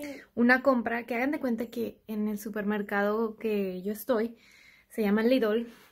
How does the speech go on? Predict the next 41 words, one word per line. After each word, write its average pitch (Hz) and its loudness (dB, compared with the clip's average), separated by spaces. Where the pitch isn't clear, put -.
y 247 2
ellos 254 6
tienen 269 4
una 262 4
aplicación 240 -2
que 254 2
va 220 2
registrando 226 -2
lo 226 -2
que, 190 -8
lo 208 -6
que 214 -4
tú 226 -4
compras, 226 -2
y 247 0
si 247 0
gastas 240 2
cien 254 0
libras 254 -2
al 220 -2
mes, 226 -2
te 220 2
dan 208 2
un 240 2
voucher 226 0
o 240 2
un 220 2
cupón 214 -4
de 214 0
dos, 220 -2
de 214 0
dos 208 2
libras 220 0
de 214 -2
descuento. 208 -4
Si 202 -10
gastas 214 -4
doscientas 233 0
libras 233 0
al 202 -2
mes, 220 -4